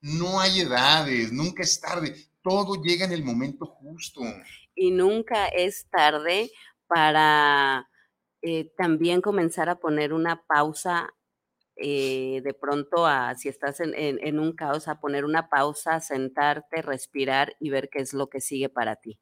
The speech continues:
Speaker 2: Creo que también es, es importante, pero, pero de verdad comenzar a hacerlo. Y nunca es tarde para dejar responsabil-, de responsabilizar a, a los seres humanos que te rodean por algo que probablemente ni siquiera tú has hecho.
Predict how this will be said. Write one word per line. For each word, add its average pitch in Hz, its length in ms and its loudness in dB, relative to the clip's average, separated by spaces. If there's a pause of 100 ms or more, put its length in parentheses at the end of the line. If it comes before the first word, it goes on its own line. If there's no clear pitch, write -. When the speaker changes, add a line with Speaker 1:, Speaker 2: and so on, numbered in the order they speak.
(880)
Speaker 2:
Creo 156 140 -2
que 160 100 -4
también 139 420 2
es, 139 260 -6
es 139 260 -6
importante, 135 640 -4
pero, 127 320 -6
pero 127 380 -2
de 131 120 -4
verdad 139 300 2
comenzar 180 440 2
a - 20 8
hacerlo. 208 640 4 (260)
Y 190 160 2
nunca 185 240 4
es 262 80 -2
tarde 226 240 0
para 220 220 4
dejar 165 320 2
responsabil-, 165 720 0
de 160 220 2
responsabilizar 151 1000 0
a, 190 320 4
a 139 60 2
los 143 160 -2
seres 175 220 -2
humanos 175 260 4
que 185 100 -4
te 151 140 -4
rodean 139 380 0
por 185 120 2
algo 175 200 -2
que 170 100 -4
probablemente 165 640 0
ni 165 120 0
siquiera 156 320 0
tú 170 120 0
has 160 180 4
hecho. 151 380 -2